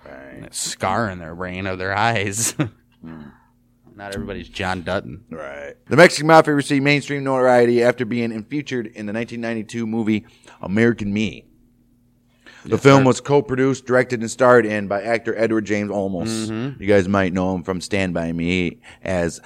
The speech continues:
Speaker 1: uh, uh, Mister Jaime Escalante for the East L A kids, the Duke Eccles.
Speaker 2: Stand By Me?
Speaker 1: Yeah, Stand By Me. Not Stand By Me.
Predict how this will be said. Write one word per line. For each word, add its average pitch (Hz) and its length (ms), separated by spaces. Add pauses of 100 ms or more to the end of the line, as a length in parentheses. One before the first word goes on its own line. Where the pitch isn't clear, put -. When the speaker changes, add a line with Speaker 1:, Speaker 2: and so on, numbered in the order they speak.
(200)
Speaker 1:
uh, 78 340 (1120)
uh, 76 300 (240)
Mister 104 480
Jaime 104 440
Escalante 101 800 (1200)
for 104 120
the 95 180
East 110 200
L 110 240
A 104 220
kids, 101 440
the 98 100
Duke 95 280
Eccles. 123 720 (1400)
Speaker 2:
Stand 104 480
By 135 200
Me? 180 320
Speaker 1:
Yeah, 214 140 (240)
Stand 143 180
By 135 120
Me. 104 100 (180)
Not - 200
Stand 90 220
By 82 140
Me. 92 220